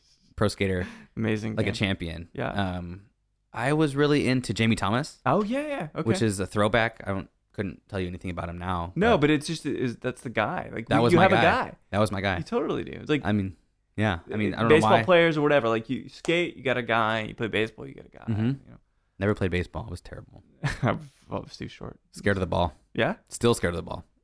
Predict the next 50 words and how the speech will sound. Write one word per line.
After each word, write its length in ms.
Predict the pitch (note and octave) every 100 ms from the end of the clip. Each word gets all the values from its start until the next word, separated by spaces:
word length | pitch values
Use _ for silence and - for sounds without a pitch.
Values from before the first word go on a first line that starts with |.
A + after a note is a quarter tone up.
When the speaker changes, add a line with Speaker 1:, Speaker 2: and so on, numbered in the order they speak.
| -
Speaker 2:
Even 220 | C#3 D3+
about, 200 | D#3 B2
like, 100 | A#2
a 60 | A#2+
basketball? 500 | A2 B2 - A#3 B3+ _ _ -
Speaker 1:
No, 80 | A#2+
I 140 | A2+
love 280 | F#2+ G#2 B2
basketball. 360 | E2+ D#2 - C#3
Speaker 2:
Okay, 200 | C3 G#2+
different 320 | D#3+ - C3
story. 260 | - G3 A#2+
Speaker 1:
That's 200 | A2+ B2
a 40 | G#2+
whole 120 | A2+
nother 180 | F#2+ -
story. 300 | - F2+ E2+
I 40 |
Speaker 2:
Got 20 |
Speaker 1:
was 100 | F#2
Speaker 2:
it. 40 | -
Speaker 1:
too 100 | D#3+
short 240 | - D3
for 60 | G#2+
basketball. 520 | G#2 G2 G2 F2+ F#2+ - _
Speaker 2:
I, 140 | A#2+ A#2
yeah, 300 | F#2 A2 G#2+
I 60 |
feel 240 | A2+ G#2+ A2+
you. 60 |
Speaker 1:
Am. 240 | C3 G2+ -
I 60 | G2+
currently 460 | - C3+ B2 G2+
am 80 | F#2
too 100 | -
short 240 | F2 F2+
for 80 | F2
basketball. 380 | - - F#2 - _
Speaker 2:
<laughs> 40 | -
Yeah. 200 | A2 G#2 - _ -
I, 160 | B2 B2 - - - _ _ _ _ _ _ -
some 200 | F3+ F3+
dreams 300 | D#3 D#3+ C3
are 40 |
just 200 | A#2 A2+
out 140 | A2+
of 80 | G#2+
reach 260 | A2 G#2+ -
for 120 | -
me. 340 | G2 G2 G2+